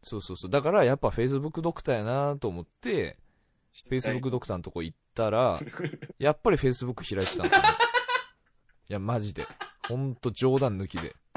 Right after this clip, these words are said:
Speaker 1: 常時やっぱFacebook見ながらの診察。
Speaker 2: あー。
Speaker 1: で、エムアールアイ撮るってなって、
Speaker 2: うん。うん。
Speaker 1: あの、エムアールアイがね、結構なんか、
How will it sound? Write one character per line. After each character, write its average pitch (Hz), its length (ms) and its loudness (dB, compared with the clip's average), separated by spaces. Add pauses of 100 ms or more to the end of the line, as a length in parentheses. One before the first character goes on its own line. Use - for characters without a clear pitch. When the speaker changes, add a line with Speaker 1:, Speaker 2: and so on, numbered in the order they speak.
(560)
Speaker 1:
常 196 320 6
時 190 120 0
や 151 80 8
っ - 20 -10
ぱ 107 80 0
Facebook 151 580 0
見 113 140 0
な 165 160 4
が 175 100 4
ら 190 100 4
の 170 60 2
診 107 240 -2
察。 95 380 -4 (500)
Speaker 2:
あ 151 540 -8
ー。 - 20 -6
Speaker 1:
で、 151 720 4 (320)
エ 131 100 0
ム 135 180 4
ア 135 60 8
ー - 20 6
ル 127 120 6
ア 117 60 6
イ 90 80 0
撮 98 140 -4
る 92 160 -4
っ 98 500 -16
て 90 140 -8
な 80 140 -6
っ 80 60 -12 (160)
て、 87 320 -2
Speaker 2:
う - 60 -20
ん。 92 40 -18
う - 40 -20
ん。 - 40 -20 (600)
Speaker 1:
あ 95 120 -6
の、 90 120 -6
エ 101 140 -2
ム 185 240 2
ア 226 160 -2
ー 226 40 2
ル 226 160 2
ア 226 60 4
イ 196 100 2
が 101 140 -2
ね、 78 240 -8 (1000)
結 - 280 -6 (140)
構 294 240 -2
な 120 140 2
ん 110 100 -6
か、 78 360 -4